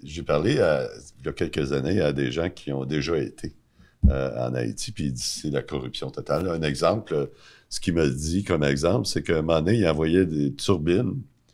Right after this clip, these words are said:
pour remplacer, euh, des turbines qui fonctionnaient plus pour produire de l'électricité. Il arrivait en Haïti, les turbines, puis le, les gars, ils les prenaient, puis ils les renvoyaient en, en République dominicaine, puis ils les vendaient.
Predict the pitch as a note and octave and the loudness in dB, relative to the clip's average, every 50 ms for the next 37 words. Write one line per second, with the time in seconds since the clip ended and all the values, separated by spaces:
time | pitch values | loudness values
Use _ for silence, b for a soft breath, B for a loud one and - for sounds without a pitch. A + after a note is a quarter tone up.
0 | b b b b b b b - G#2+ G#2 G2 F2 F2+ G2 G2+ F#2 - F#2 E2+ D#2+ | b b b b b b b 2 4 4 4 6 6 4 4 4 4 4 4 4
1 | D2+ - - - G#2 G#2+ A2+ A2+ A2 A#2 C3+ C2 D2 D#2+ D#2+ D#2 D#2 D#2 D#2 D#2 | 4 2 0 2 4 6 6 6 4 4 2 0 2 2 4 6 6 4 4 4
2 | D2 D#2 C#2+ - - D#2 C#2+ F2+ G2 G2 - - - E2 D2+ - - D#2 D2 C#2+ | 2 0 -2 0 -2 -2 -2 -2 -2 -4 -6 -8 -10 -8 -6 -4 -2 -2 -2 -2
3 | - - G2 - - - - - D2+ C#2 E2+ E2+ D2+ D2+ D2 C#2+ C#2 C2+ - - | -2 -4 -6 -6 -6 -4 0 0 0 2 2 2 2 2 2 0 0 -4 -6 -12
4 | - - - - - - B B B B B B B B B B B B B B | -12 -8 -8 -8 -8 -8 B B B B B B B B B B B B B B
5 | B _ - - F#2+ F#2+ F#2+ F2+ F#2 F#2 E2 D#2+ G2 A2 A#2+ B2+ A#2+ A2 G2 F#2 | B _ 0 4 6 6 6 4 0 -6 -4 0 4 4 6 6 6 6 4 2
6 | F2+ F2 E2 D2+ C#2+ - C3 C3 - B2 G2+ - - F#2 F2 F2 A#2+ C3 C#3+ - | 0 0 -2 -4 -4 -4 -4 -2 0 0 0 2 0 0 4 4 4 2 2 0
7 | B2+ G#2 D#2+ E2 E2 D#2+ D2 - - E2+ E2 D#2 D2+ F#2 G#2+ A2 G#2+ F2+ - - | -2 -2 2 2 2 0 0 -4 -4 -4 -2 -2 2 2 4 4 4 2 0 0
8 | D#2+ D#2 D2+ F#2+ A2 G#2+ G2 F#2 E2+ - E2 E2 D#2 D2+ D#2 D2+ D2+ D#2 F2 F#2 | 0 0 0 0 0 0 0 0 0 2 2 2 2 2 2 2 4 4 4 4
9 | F#2 F2 D#2+ D2+ C#2+ C#2 C#2 C2+ C2+ C#2 C#2 D#2 D#2 C2+ D#2 D2+ E2+ F2 D#2 D#2+ | 4 4 4 4 4 4 4 4 2 2 2 0 0 -2 -2 0 0 0 2 2
10 | D#2 D2+ D2 C#2+ C2+ C#2 - E2+ E2 F2+ F#2 F2 E2+ E2+ D2+ C#2+ C2+ F2 D#2+ D2+ | 0 0 0 -2 -2 -2 -2 0 0 0 0 -4 -4 -2 -2 0 2 2 2 2
11 | C2+ C2+ D2 - - | 2 0 0 -2 -2